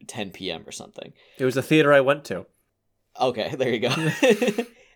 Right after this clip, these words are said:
Speaker 1: And I always, I never understood what the purpose of that was. I was always like, "Why, of all the movies, why do they run this movie every single week without fail, every single Saturday night? Like, don't, isn't there something else to put on Saturday night?"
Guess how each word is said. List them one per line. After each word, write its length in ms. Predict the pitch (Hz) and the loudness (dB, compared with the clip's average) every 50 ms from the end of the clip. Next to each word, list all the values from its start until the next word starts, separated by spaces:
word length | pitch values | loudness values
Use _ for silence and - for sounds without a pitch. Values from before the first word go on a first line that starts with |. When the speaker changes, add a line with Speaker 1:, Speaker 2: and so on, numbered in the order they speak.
| _ _ _ | _ _ _
Speaker 1:
And 480 | 139 147 151 147 147 143 143 143 143 - - _ | -4 -2 0 0 0 0 -2 -2 -6 -10 -8 _
I 440 | - 127 131 135 135 135 135 127 - - | 2 2 4 6 6 4 4 2 0 0
always, 640 | 127 131 147 156 160 180 180 175 175 170 160 - - _ _ - | 0 0 0 0 0 0 0 0 0 -2 -6 -12 -12 _ _ 0
I 140 | 120 139 147 | 0 2 2
never 340 | 147 160 180 185 202 - | 2 2 2 2 2 0
understood 520 | 143 143 131 135 131 - - - 123 117 98 | 0 -2 -4 -6 -8 -8 -8 -6 -6 -6 -4
what 180 | 101 107 104 | -4 -6 -6
the 80 | 107 101 | -6 -8
purpose 400 | - - 117 113 - 101 92 - | -10 -8 -8 -8 -8 -10 -12 -12
of 100 | 92 - | -12 -10
that 180 | 80 80 73 - | -10 -10 -8 -10
was. 320 | 52 50 - - - - _ _ _ _ _ _ | -12 -14 -16 -18 -20 -20 _ _ _ _ _ _
I 120 | - 107 120 | -4 -2 0
was 180 | 123 131 127 | 0 0 0
always 240 | 147 156 170 170 - | 0 -2 -2 -2 -2
like, 140 | 180 151 139 | -4 -6 -6
"Why, 600 | 123 104 95 107 110 131 147 156 170 170 - - - - | -6 -8 -6 -4 -2 0 0 0 0 -2 -6 -8 -8 -8
of 100 | 123 113 - | -8 -8 -6
all 260 | - 117 120 131 139 | -2 -2 0 0 0
the 100 | 143 139 | -2 -4
movies, 420 | 117 107 107 107 98 80 76 80 98 | -6 -8 -10 -10 -10 -10 -12 -12 -12
why 280 | 92 95 92 107 139 | -8 -6 -4 -4 -4
do 120 | 151 165 143 | -4 -4 -4
they 120 | 139 127 | -4 -4
run 260 | 104 98 104 110 110 | -4 -4 -6 -6 -8
this 220 | 98 85 82 - 98 | -8 -10 -12 -12 -14
movie 280 | 90 90 87 87 82 | -16 -14 -12 -12 -10
every 280 | - 92 98 113 120 113 | -10 -10 -8 -8 -10 -10
single 340 | - 123 117 107 107 92 90 | -10 -10 -10 -8 -8 -8 -8
week 280 | 92 87 82 80 - _ _ | -8 -10 -12 -12 -14 _ _
without 420 | - 95 101 92 - 98 90 78 - | -10 -8 -8 -6 -4 -4 -4 -4 -6
fail, 260 | - - 78 67 - - | -8 -10 -8 -8 -8 -8
every 200 | 98 101 110 101 | -8 -8 -8 -8
single 220 | - 113 101 92 | -10 -10 -12 -12
Saturday 400 | - - 98 92 85 90 90 78 | -10 -10 -8 -8 -8 -8 -10 -12
night? 240 | 71 78 64 - - | -12 -14 -16 -14 -10
Like, 160 | - 95 85 | -10 -8 -8
don't, 160 | 85 92 95 - | -8 -10 -10 -8
isn't 220 | 92 101 104 120 | -8 -8 -8 -6
there 220 | 120 120 120 113 - - 107 | -6 -6 -6 -8 -10 -12 -14
something 300 | - 117 107 107 107 - | -14 -12 -10 -10 -10 -8
else 160 | 78 92 - | -10 -10 -10
to 80 | - 87 | -14 -14
put 160 | - 107 98 | -12 -10 -10
on 220 | 78 85 95 107 | -8 -8 -10 -10
Saturday 560 | - - - - 67 87 90 92 98 104 101 90 | -12 -14 -12 -10 -8 -8 -8 -6 -6 -8 -8 -8
night?" 240 | 71 90 110 120 | -8 -8 -10 -10